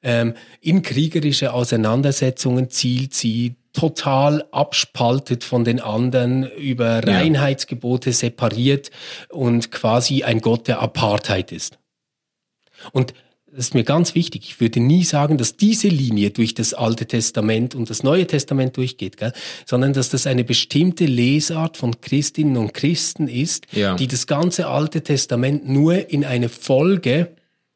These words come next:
Speaker 1: also in eine Vorfolge quasi, in die Vorgeschichte des Neuen Testaments rücken müssen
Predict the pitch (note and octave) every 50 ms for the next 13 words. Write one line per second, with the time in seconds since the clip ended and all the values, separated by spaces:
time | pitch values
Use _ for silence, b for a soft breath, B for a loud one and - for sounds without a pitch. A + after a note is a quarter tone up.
0 | _ B B B B B C3 A#2+ C3 C#3 C3 B2+ A#2+ A#2 A#2 A2+ A2+ - - -
1 | C#3+ D3 E3 F3+ F3 E3+ - - - D3+ C3 A2+ G#2+ G2+ - A2+ A2 - - G2
2 | G2 A2 A#2+ C#3+ D3 B2 A#2+ A#2+ - - - - D3+ D#3+ E3+ F3 D#3+ - D#3 C#3
3 | - - A#2+ C3 A#2+ - - - D#3 D3+ B B B B B B - C3 - -
4 | B2+ A#2 A#2+ C3 C#3 C3+ - C3 A#2+ - - B2+ A2 G#2+ A2 A2+ B2+ C3+ - -
5 | - - C#3 C3+ C3+ - - D3 D3+ C#3+ C#3+ D3 D#3 D3+ - - - G3 F#3+